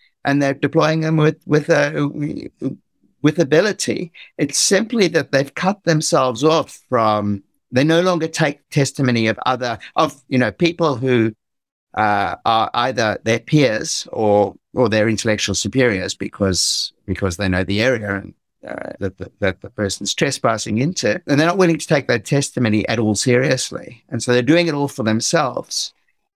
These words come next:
And it's just not enough to be, to be smart and read a lot and to think hard and to ha-, have lots of, you know, formal skills. It's not enough to be able to identify the truth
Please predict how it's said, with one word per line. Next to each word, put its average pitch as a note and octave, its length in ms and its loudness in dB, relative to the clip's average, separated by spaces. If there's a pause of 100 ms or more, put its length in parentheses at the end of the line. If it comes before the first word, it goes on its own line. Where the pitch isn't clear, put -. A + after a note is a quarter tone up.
And C3+ 440 0
it's - 140 -2
just F#3 200 0
not D#3 140 2
enough D#3 460 -6 (260)
to C3+ 80 -4
be, A2 340 0 (200)
to B2 100 -4
be A2 280 -2 (240)
smart - 640 -2 (120)
and A2+ 520 -2
read B2+ 300 2
a B2 80 4
lot A#2 360 -2
and G#2+ 200 -6
to - 60 -14
think C3 280 -2
hard A2 540 0
and G#2 220 -6
to A2+ 120 -4
ha-, A2+ 560 -6
have A2 360 -4 (280)
lots A#2 340 -4
of, G2+ 260 -4
you G#2+ 80 -2
know, G#2+ 220 -2
formal D3+ 440 2
skills. E3 600 -2
It's D3 140 -6
not F3+ 180 2
enough E3 380 0
to D#3 100 -8
be A#2+ 200 -2
able A2 240 0
to A#2 120 -4
identify G#2 560 0
the G2 140 -4
truth A#2 320 -6